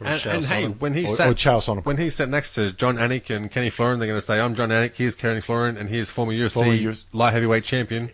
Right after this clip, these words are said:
Speaker 3: And they're
Speaker 2: Daniel
Speaker 3: gonna
Speaker 2: Cormier."
Speaker 1: And I'll
Speaker 3: Yeah,
Speaker 1: tell you what, if
Speaker 3: ten
Speaker 1: you are a
Speaker 3: years
Speaker 1: former,
Speaker 3: later.
Speaker 2: Forever.
Speaker 1: if you are a
Speaker 2: Forever.
Speaker 1: former U F C light heavyweight champion, you make sure they fucking say that
Speaker 2: Fucking
Speaker 1: every
Speaker 2: oath.
Speaker 1: damn
Speaker 2: Yeah.
Speaker 1: intro.
Speaker 3: It,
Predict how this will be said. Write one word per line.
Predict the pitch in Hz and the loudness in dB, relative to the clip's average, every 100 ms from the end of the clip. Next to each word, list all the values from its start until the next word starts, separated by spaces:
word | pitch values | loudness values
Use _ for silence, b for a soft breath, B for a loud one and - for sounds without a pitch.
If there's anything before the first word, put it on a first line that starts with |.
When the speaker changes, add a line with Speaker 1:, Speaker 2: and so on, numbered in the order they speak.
| - | -6
Speaker 3:
And | 131 | 0
they're | 120 | 4
Speaker 2:
Daniel | 117 | 4
Speaker 3:
gonna | 117 | 4
Speaker 2:
Cormier." | 123 117 147 | 0 0 -2
Speaker 1:
And | 117 | -4
I'll | 117 | 0
Speaker 3:
Yeah, | |
Speaker 1:
tell | 123 | 4
you | 127 | 4
what, | |
if | 117 | 4
Speaker 3:
ten | 147 | 6
Speaker 1:
you | |
are | 135 | 6
a | |
Speaker 3:
years | 139 | 6
Speaker 1:
former, | 113 107 | 6 6
Speaker 3:
later. | 113 | 6
Speaker 2:
Forever. | 139 98 - | 4 2 0
Speaker 1:
if | - | -2
you | 127 | 2
are | |
a | |
Speaker 2:
Forever. | 143 139 | 2 2
Speaker 1:
former | 120 | 2
U | 110 | 2
F | 101 | -2
C | - 107 | -4 -2
light | 101 104 | -2 -4
heavyweight | 101 104 | -4 -4
champion, | - 107 131 | -4 -4 -2
you | 135 | 2
make | 117 127 | 2 2
sure | - 110 | 0 2
they | 107 | -2
fucking | - 110 107 | -2 -4 -2
say | - 117 | 2 2
that | 107 110 | 4 2
Speaker 2:
Fucking | 123 127 110 | 4 4 4
Speaker 1:
every | 107 117 | 2 4
Speaker 2:
oath. | |
Speaker 1:
damn | 120 107 | 4 4
Speaker 2:
Yeah. | 120 | 2
Speaker 1:
intro. | 95 113 | 0 0
Speaker 3:
It, | 95 | -2